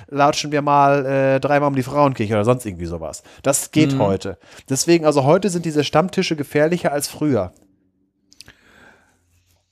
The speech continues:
Speaker 2: Also ich sehe das nicht.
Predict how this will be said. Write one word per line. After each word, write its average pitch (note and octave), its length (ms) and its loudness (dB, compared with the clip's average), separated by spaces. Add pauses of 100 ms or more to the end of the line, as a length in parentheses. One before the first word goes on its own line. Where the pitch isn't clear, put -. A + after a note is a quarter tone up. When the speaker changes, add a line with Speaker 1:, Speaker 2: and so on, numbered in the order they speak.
(1800)
Speaker 2:
Also C#3 160 0
ich - 160 -8
sehe D3 180 2
das C3 220 2
nicht. E3+ 380 0